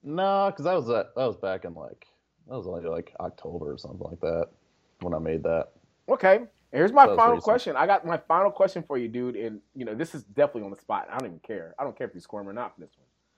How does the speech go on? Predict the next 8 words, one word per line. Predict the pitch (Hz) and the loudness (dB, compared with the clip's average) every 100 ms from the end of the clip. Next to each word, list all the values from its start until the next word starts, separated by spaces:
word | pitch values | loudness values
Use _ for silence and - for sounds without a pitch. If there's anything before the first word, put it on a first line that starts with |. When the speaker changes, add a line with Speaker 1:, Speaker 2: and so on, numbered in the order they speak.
| _ _ _ _ _ _ _ _ _ _ - | _ _ _ _ _ _ _ _ _ _ 2
Speaker 2:
Give | 285 311 | 4 4
me | 254 254 240 208 | 2 2 0 0
right | 156 214 247 226 | 10 12 12 8
now, | 220 202 165 151 160 - _ _ _ _ _ _ _ _ _ _ _ _ _ _ _ _ _ _ _ _ _ 123 | 4 6 6 4 2 -6 _ _ _ _ _ _ _ _ _ _ _ _ _ _ _ _ _ _ _ _ _ 6
doesn't | 190 190 214 | 6 6 6
matter | 226 226 214 | 10 12 12
what | 175 190 202 - | 8 8 8 6
federation, | 233 208 214 233 254 254 240 | 4 2 0 -2 -4 -6 -8